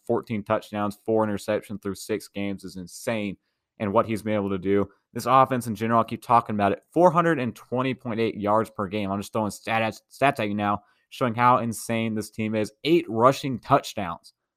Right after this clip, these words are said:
by this offense. And really, I'm painting all this picture with all these stats to prove one thing.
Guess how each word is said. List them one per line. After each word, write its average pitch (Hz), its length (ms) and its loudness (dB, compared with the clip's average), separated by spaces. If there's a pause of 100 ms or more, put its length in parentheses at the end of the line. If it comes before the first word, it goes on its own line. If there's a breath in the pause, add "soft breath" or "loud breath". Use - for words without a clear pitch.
(300)
by 135 180 6
this 127 180 -2
offense. 110 460 -2 (520)
And 113 200 -4
really, 175 380 2 (240)
I'm 127 180 4 (140)
painting 170 260 0
all 147 140 6
this 131 160 0
picture 131 280 -6
with 113 140 -4
all 117 100 4
these 113 220 -4
stats 110 280 -2
to 104 80 -10
prove 123 300 -2
one 107 260 0
thing. 73 260 -10